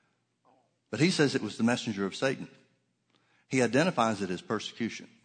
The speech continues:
And for that, he s-, besought the Lord three times, "Lord, deliver me from this." And the Lord said, "My grace is sufficient for you."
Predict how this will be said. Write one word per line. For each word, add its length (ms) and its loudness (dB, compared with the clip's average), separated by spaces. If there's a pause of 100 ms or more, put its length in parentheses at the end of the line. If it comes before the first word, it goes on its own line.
(1700)
And 180 2
for 100 4
that, 240 8
he 100 6
s-, 120 0
besought 400 4
the 80 2
Lord 220 4
three 180 2
times, 500 4 (220)
"Lord, 440 2
deliver 300 6
me 140 4
from 220 2
this." 360 0 (680)
And 120 0
the 60 2
Lord 220 4
said, 160 0
"My 140 2
grace 320 4
is 120 -6
sufficient 420 0
for 160 -2
you." 160 -10